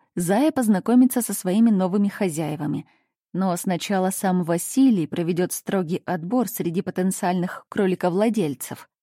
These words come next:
Зае нужна хорошая, дружная семья с детьми или одним ребёнком,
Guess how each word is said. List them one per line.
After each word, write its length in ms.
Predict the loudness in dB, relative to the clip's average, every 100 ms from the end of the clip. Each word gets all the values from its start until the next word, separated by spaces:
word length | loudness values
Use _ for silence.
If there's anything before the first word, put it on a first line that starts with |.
| _ _ _ _ _ -4
Зае 520 | 0 2 2 2 0
нужна 380 | -2 -2 -4 -4
хорошая, 720 | -4 -4 -2 -2 -2 -4 -2
дружная 500 | 0 0 0 -2 -4
семья 540 | -4 -4 -2 0 0 -2 _ _ -2
с 160 | 0
детьми 600 | 2 0 0 0 2 2 0 _ _
или 300 | 2 4 2 0
одним 440 | -4 0 0 0
ребёнком, 640 | 0 0 0 -2 2 0